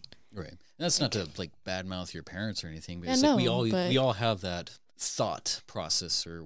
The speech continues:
Speaker 2: Yeah,
Speaker 1: whatnot.
Speaker 2: the only person I can truly be reliant on is myself.
Speaker 1: Right.
Speaker 2: And I know nothing's gonna go wrong.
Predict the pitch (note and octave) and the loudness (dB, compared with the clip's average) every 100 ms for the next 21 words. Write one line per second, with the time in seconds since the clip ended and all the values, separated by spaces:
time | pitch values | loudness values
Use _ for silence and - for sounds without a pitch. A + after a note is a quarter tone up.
0 | E2 G#3 F#3+ F#3+ G#3 A3+ A3+ - - G3+ | -4 -2 0 0 2 4 2 0 2 4
1 | G3 G3+ F#3+ F#3+ F#3+ F#3 - G3 G3 G3 | 4 4 0 -2 -4 -4 -4 -4 -2 -2
2 | F#3+ E3+ F#3+ F#3+ F#3 F3 F3 F3 F#3 - | -4 -4 -4 -2 -2 -2 -2 -2 -4 -4
3 | F#3 F3+ F3+ F3+ F3 E3+ - F3 F3 - | -6 -4 -4 -4 -4 -4 -4 -4 -6 -10
4 | - - E2 - G3+ F#3+ F#3 F3+ E3+ F3 | -10 -10 -10 -6 0 2 2 2 0 -4
5 | E3+ D#3+ F3 F3 F3 E3+ E3+ E3+ F3 | -4 -4 -6 -6 -4 -4 -4 -6 -8